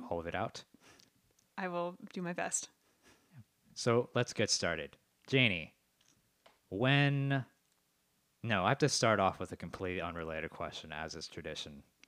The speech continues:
Speaker 2: Okay.
Speaker 1: Hmm. Did you eat breakfast today?
Speaker 2: Yes.
Speaker 1: What did you eat for breakfast?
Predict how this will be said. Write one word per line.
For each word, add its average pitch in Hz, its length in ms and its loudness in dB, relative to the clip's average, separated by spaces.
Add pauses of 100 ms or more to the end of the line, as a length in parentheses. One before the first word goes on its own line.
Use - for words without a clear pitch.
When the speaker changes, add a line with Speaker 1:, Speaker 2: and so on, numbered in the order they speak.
Speaker 2:
Okay. 302 220 0 (580)
Speaker 1:
Hmm. 82 240 -12 (880)
Did 98 160 -6
you 160 80 -4
eat 131 160 0
breakfast - 460 -2
today? 73 260 -12 (640)
Speaker 2:
Yes. 190 440 -2 (200)
Speaker 1:
What 104 180 0
did 117 160 0
you 101 80 -2
eat 92 140 -4
for - 120 -8
breakfast? 76 560 -10